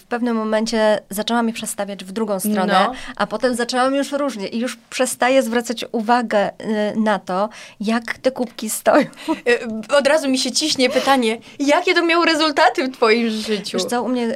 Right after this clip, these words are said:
Speaker 1: generalnie, to już zejdziemy
Speaker 2: No.
Speaker 1: na, na moje życie, e, e, generalnie bardzo dużo się zadziało też przez te dziesięć lat, więc mój samorozwój, myślę, że też w tym czasie był, e, dość spory. Ja doszłam do pewnego jednego wniosku, który myślę, że może być też fajnym,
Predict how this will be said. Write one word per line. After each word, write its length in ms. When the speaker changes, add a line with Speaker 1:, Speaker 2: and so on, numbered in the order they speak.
Speaker 1:
generalnie, 480
to 100
już 100
zejdziemy 420
Speaker 2:
No. 100
Speaker 1:
na, 140
na 180
moje 300
życie, 400
e, 300
e, 100
generalnie 420
bardzo 240
dużo 200
się 140
zadziało 380
też 160
przez 180
te 120
dziesięć 360
lat, 240
więc 460
mój 460
samorozwój, 540
myślę, 280
że 180
też 220
w 40
tym 140
czasie 220
był, 220
e, 320
dość 500
spory. 360
Ja 120
doszłam 240
do 80
pewnego 440
jednego 360
wniosku, 340
który 200
myślę, 280
że 120
może 260
być 180
też 160
fajnym, 360